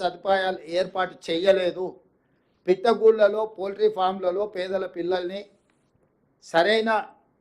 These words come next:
వసతులు లేకుండా, సరైన భోజన సౌకర్యాలు లేకుండా నిర్లక్ష్యానికి లోనైంది. అందుకే ఈరోజు మా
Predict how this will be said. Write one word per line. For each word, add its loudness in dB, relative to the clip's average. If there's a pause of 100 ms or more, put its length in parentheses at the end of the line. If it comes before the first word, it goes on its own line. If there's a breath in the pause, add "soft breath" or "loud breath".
(800)
వసతులు 0
లేకుండా, -6 (140)
సరైన -2 (140)
భోజన -4 (120)
సౌకర్యాలు -2 (100)
లేకుండా -4 (1040)
నిర్లక్ష్యానికి 2
లోనైంది. -2 (480)
అందుకే 2 (120)
ఈరోజు -4 (140)
మా -2